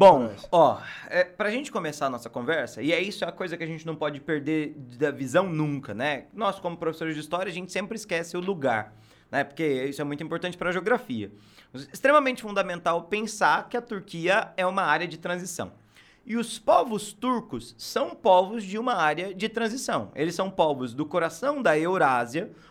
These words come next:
Speaker 1: ou aquilo que pode ser chamado também de Ásia Central, basicamente, tá? Que é o quê? É uma região que não é nem o norte da Europa, nem o leste da Ásia, é o coração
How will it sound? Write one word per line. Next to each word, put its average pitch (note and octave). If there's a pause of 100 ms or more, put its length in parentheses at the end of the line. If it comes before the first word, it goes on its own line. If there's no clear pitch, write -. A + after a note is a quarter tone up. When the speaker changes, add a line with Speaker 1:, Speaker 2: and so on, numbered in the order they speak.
Speaker 1:
ou G3+
aquilo F3
que D#3
pode D#3+
ser D#3+
chamado D3
também D3
de C#3+
Ásia C3+
Central, C3
basicamente, B2
tá? D#3+ (340)
Que G#3
é G3+
o C4
quê? A2+ (300)
É B3+ (100)
uma A#3
região G3+
que B3+
não A3+
é C3+
nem G#3+
o G#3
norte D#3
da C#3+
Europa, F3
nem F3
o D#3+
leste D3
da D#3
Ásia, A#3 (240)
é F4
o F#4
coração C4